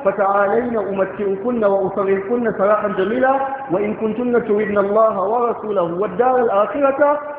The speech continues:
fa inna Allaha a'adda lil muhsinati minkunna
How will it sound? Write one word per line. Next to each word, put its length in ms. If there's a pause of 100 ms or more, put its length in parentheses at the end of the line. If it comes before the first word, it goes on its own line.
fa 100
inna 160
Allaha 480
a'adda 140
lil 840
muhsinati 560
minkunna 480